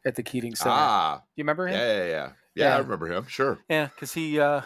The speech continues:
Speaker 1: yeah, he came back, uh, back to the house and stuff like that, and
Speaker 2: <laughs>
Speaker 1: <laughs> he was fucking bawling to somebody that he relapsed. And just in my
Speaker 2: Uh-huh.
Speaker 1: head, I'm like, and I,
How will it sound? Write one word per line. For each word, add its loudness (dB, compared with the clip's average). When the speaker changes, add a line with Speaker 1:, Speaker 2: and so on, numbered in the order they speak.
Speaker 1:
yeah, -6
he -10
came -8
back, -2
uh, -6
back -4
to -8
the -6
house 0
and -10
stuff -4
like 2
that, 2
and -8
Speaker 2:
<laughs> -
Speaker 1:
<laughs> -12
he 0
was 0
fucking -6
bawling 4
to -4
somebody -4
that -2
he -4
relapsed. 0
And 0
just -10
in -4
my 0
Speaker 2:
Uh-huh. 2
Speaker 1:
head, 2
I'm -2
like, -6
and -2
I, -2